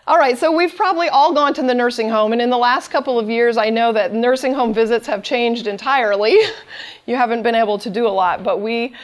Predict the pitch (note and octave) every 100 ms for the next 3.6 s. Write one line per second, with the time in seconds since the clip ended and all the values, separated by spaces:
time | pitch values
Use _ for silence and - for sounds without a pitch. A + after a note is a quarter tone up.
0 | - - A#3 D4+ F4 - - C4 D#4 A4
1 | E4 A#3 A3 G#3+ A#3 B3+ G#3+ G3+ G#3 A3
2 | A#3+ E4+ D#4 D4 B3 A#3 G#3+ G#3+ - G#3
3 | A3 G#3+ F#3 C#3+ A#2 -